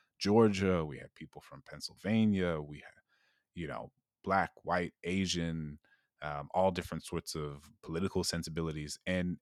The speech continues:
and it was really, I mean, I, it kinda goes back to that moment that I, you know, heard that poem by that woman who had, um, cerebral palsy. And, and it just expanded my understanding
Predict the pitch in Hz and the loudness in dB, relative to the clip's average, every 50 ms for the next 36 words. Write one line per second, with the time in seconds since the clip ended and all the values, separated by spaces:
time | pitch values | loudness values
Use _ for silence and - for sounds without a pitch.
0 | - 98 98 101 92 98 101 90 87 87 98 107 123 131 127 120 113 110 110 107 | -2 0 0 2 2 2 0 0 2 2 6 6 8 8 8 6 4 4 2 -2
1 | _ _ _ _ _ _ _ _ _ - - 101 101 - 98 104 104 101 - - | _ _ _ _ _ _ _ _ _ -6 -2 -2 -2 0 0 2 2 0 0 -2
2 | 101 92 - - 110 110 107 95 101 101 95 87 90 90 90 - - - 95 92 | -6 -4 0 2 2 4 4 6 4 4 4 4 2 0 0 0 -2 -2 0 0
3 | 90 92 90 85 - _ _ _ _ _ _ _ _ - 87 90 95 85 80 85 | 0 0 -2 -4 -8 _ _ _ _ _ _ _ _ -8 -4 -2 -2 0 0 0
4 | 87 90 92 90 85 71 71 85 80 80 80 80 80 80 80 78 78 76 - _ | 2 2 2 2 0 0 -2 -2 -2 0 0 0 0 0 -2 -4 -6 -8 -10 _
5 | _ _ _ _ _ _ _ _ _ _ _ _ - 92 85 76 69 71 85 - | _ _ _ _ _ _ _ _ _ _ _ _ -10 -8 -6 -6 -6 -8 -10 -14
6 | _ _ - 101 98 90 87 85 82 - - 92 92 92 90 85 82 82 82 80 | _ _ 0 2 2 4 4 2 0 0 0 0 2 2 2 2 0 0 0 0
7 | 73 80 85 82 80 80 80 76 - - - 90 82 76 80 80 80 82 82 - | -2 -2 -2 -2 -2 -2 -4 -6 -6 -6 -4 -4 -2 -2 -2 -2 -2 -2 -4 -8
8 | _ _ _ - 82 80 80 78 78 78 80 82 - - - - 90 90 85 90 | _ _ _ -10 -8 -6 -4 -4 -6 -6 -8 -10 -10 -6 -2 0 0 2 0 0
9 | 85 - 101 123 131 101 - - _ _ _ _ _ _ _ _ - 92 92 92 | 0 2 2 2 2 0 -4 -10 _ _ _ _ _ _ _ _ -4 0 2 2
10 | 92 92 90 90 87 - - _ _ _ _ _ _ _ _ _ _ _ _ _ | 2 2 0 0 -2 -4 -8 _ _ _ _ _ _ _ _ _ _ _ _ _
11 | _ - 107 104 98 92 85 - 104 - - - - - - - _ _ _ _ | _ 0 2 2 2 2 0 0 0 0 0 -2 -4 -8 -8 -10 _ _ _ _
12 | _ _ _ _ _ _ _ _ _ _ _ _ _ - - _ _ _ _ _ | _ _ _ _ _ _ _ _ _ _ _ _ _ -20 -20 _ _ _ _ _
13 | _ _ _ _ _ - - 101 - - - - - 117 117 117 120 117 107 101 | _ _ _ _ _ -12 -10 -6 -4 -4 -2 2 4 6 8 8 8 8 6 4
14 | 98 95 87 87 90 90 90 90 90 90 90 95 92 87 85 82 - - - - | 2 2 2 2 2 4 4 2 2 2 2 0 0 0 -2 -2 -4 -4 -2 0
15 | 92 92 95 92 87 76 71 65 62 - 90 | 0 0 2 0 -2 -4 -6 -8 -10 -12 -14